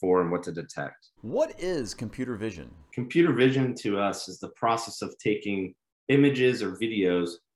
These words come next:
Speaker 1: processing them, and then returning a prediction on what was just captured in that video or in that image.
Speaker 2: What are the top reasons to implement computer vision?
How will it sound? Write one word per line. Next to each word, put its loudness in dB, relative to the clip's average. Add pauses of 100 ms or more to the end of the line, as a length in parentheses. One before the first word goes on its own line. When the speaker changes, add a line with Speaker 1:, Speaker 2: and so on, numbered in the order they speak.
Speaker 1:
processing 0
them, -2 (400)
and -8
then 2
returning 0
a 0
prediction -4
on -4
what 0
was -6
just -8
captured -2
in -2
that -6
video -4
or 0
in -2
that -6
image. -10 (240)
Speaker 2:
What 0
are -4
the -2
top -10
reasons -8
to -16
implement -8
computer -8
vision? -10